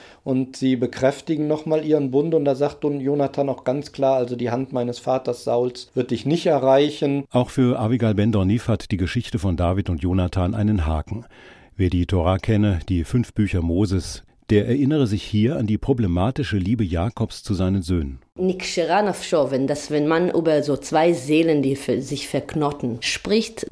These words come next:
Speaker 3: das ist eine, lass uns sagen, excessive Liebe. Ja, das ist exzessive, das ist zu viel. Er liebt ihm zu viel und das,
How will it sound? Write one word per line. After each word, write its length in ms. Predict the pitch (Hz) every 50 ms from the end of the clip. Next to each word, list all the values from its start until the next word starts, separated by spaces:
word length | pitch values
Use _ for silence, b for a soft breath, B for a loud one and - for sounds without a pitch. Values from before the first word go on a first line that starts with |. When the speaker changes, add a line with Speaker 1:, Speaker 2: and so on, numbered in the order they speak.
| - -
Speaker 3:
das 240 | - 165 180 180 -
ist 200 | 185 170 - -
eine, 560 | - 180 180 180 180 170 170 160 156 156 139 139 -
lass 280 | 156 - 156 - -
uns 120 | 160 165 160
sagen, 380 | 156 151 160 156 151 147 143 139 - - -
excessive 800 | - - - - - - - 220 208 - - - 143 135 127 135
Liebe. 400 | 135 127 127 120 113 - - - - - 131
Ja, 200 | 147 - 143 156
das 220 | 160 147 143 -
ist 40 | -
exzessive, 680 | - - - - - 143 143 - - 196 185 139 127 117
das 200 | 104 131 - -
ist 240 | 147 143 - - -
zu 140 | - 202
viel. 320 | 196 196 - - 190 147 131
Er 180 | 107 98 135
liebt 240 | 143 151 170 170 -
ihm 200 | - 147 147 147
zu 180 | - - - 226
viel 240 | 226 - 196 175 151
und 140 | 143 147
das, 320 | 147 143 147 - - -